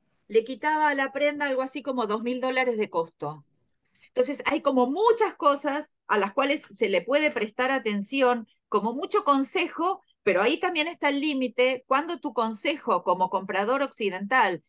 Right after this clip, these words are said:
que conoces a la persona, conoces, ¿no? Porque yo no tengo ningún amigo que tiene veinte mil dólares para comprarse algo,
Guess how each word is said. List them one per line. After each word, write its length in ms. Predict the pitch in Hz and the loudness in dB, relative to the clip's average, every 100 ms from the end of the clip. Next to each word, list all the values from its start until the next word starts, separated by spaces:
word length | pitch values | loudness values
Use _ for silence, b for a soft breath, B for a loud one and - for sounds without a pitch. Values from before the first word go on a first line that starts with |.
| _ | _
que 140 | - 196 | -4 -2
conoces 460 | 190 202 262 302 | -2 0 -2 0
a 60 | 330 | 2
la 120 | 285 | 2
persona, 640 | 214 208 269 254 196 - _ - | 0 -2 0 2 0 -4 _ -6
conoces, 400 | 190 180 233 240 | -4 -2 -2 0
¿no? 180 | 220 226 | 0 0
Porque 160 | 180 | -2
yo 120 | 175 202 | -6 -8
no 140 | 208 | -6
tengo 200 | 208 202 | -6 -6
ningún 240 | 190 240 | -4 -4
amigo 340 | 233 226 240 220 | -4 -2 0 0
que 80 | 196 | -2
tiene 200 | 196 190 | -6 -6
veinte 240 | 180 180 | -6 -6
mil 140 | 196 202 | -4 -2
dólares 340 | 208 226 226 | 0 0 -2
para 140 | 165 | -6
comprarse 380 | 175 170 208 226 | -6 -6 -4 -2
algo, 400 | 226 202 247 - | -2 0 -2 -4